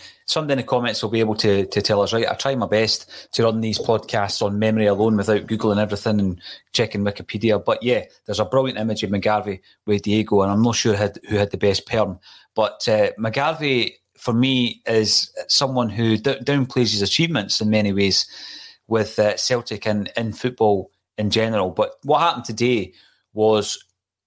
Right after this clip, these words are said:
Tommy Sheridan has been a pal of mine for a while, and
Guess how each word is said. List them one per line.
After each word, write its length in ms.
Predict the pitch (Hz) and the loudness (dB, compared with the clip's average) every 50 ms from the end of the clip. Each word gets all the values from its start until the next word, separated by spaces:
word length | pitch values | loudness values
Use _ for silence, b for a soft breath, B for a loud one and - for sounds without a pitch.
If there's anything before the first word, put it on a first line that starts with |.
| _ | _
Tommy 240 | - 165 185 - 180 | -2 -2 0 0 -2
Sheridan 580 | - - 147 147 160 151 - 120 101 95 87 - - _ _ _ | -2 0 2 2 2 2 0 -2 -2 -2 -6 -10 -16 _ _ _
has 460 | - - 117 110 107 104 101 101 - | -8 -4 -2 0 0 0 0 -4 -6
been 220 | - - 123 113 98 | -8 -4 -2 -2 -2
a 60 | - | 0
pal 260 | - 123 117 113 113 | 0 0 0 0 0
of 60 | 107 | -2
mine 160 | 104 101 98 | -2 -4 -4
for 160 | 95 - 98 98 | -4 0 0 2
a 40 | |
while, 300 | 90 90 87 85 85 85 - _ _ _ - | 2 2 0 -2 -4 -10 -16 _ _ _ -4
and 420 | 98 98 95 95 95 92 82 - | 0 0 2 2 0 0 -2 -6